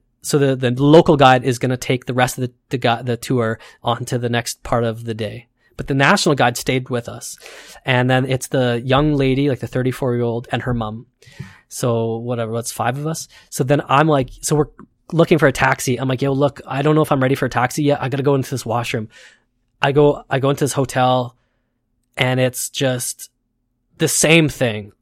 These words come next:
Like, I'm not gonna get de-, detail, but it's, it's not good. Let's put it that way. So I come down after a while and we get into a cab, go to the hotel, and I get into bed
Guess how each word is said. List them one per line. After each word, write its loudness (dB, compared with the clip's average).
Like, -2
I'm -2
not -2
gonna -2
get -6
de-, -8
detail, -4
but 0
it's, 0
it's -8
not -2
good. -8
Let's -4
put -10
it -
that -8
way. -16
So -4
I 0
come -2
down -2
after -4
a -4
while -8
and -2
we -2
get 0
into -2
a -2
cab, -6
go -2
to 0
the -2
hotel, -4
and -6
I -2
get 0
into -2
bed -4